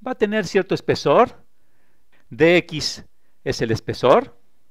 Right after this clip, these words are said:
El espesor del cascarón es D X. Este espesor que tenemos aquí es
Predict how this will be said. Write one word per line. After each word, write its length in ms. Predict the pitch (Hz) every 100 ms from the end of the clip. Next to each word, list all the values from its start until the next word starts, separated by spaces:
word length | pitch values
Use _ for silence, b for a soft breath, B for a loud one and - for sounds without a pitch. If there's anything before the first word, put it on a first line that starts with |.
| - - -
El 120 | 120
espesor 520 | 110 - 123 - 143 135
del 160 | 123
cascarón 580 | - - 117 120 131 123 - - -
es 280 | 117 -
D 220 | 107 110 110
X. 500 | - 190 208 - - - - - - - -
Este 240 | 110 -
espesor 480 | 117 - 123 175 170
que 80 | 151
tenemos 400 | 131 127 131 123
aquí 400 | 139 165 180 175 -
es 420 | 120 123 - -